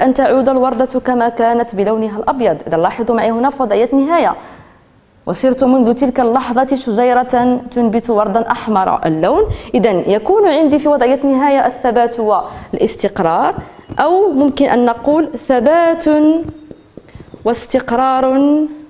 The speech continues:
جديد، أي استقرت هنا الأوضاع في هذه القصة على أن الوردة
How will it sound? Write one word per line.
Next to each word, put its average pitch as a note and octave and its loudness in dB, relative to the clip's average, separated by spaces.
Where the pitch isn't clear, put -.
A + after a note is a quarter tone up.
جديد، F#3+ 0
أي C#4+ 2
استقرت D#4+ -2
هنا D4+ 2
الأوضاع C#4 2
في - 0
هذه C4 2
القصة C4 -2
على A#3 2
أن C4 2
الوردة A3+ 0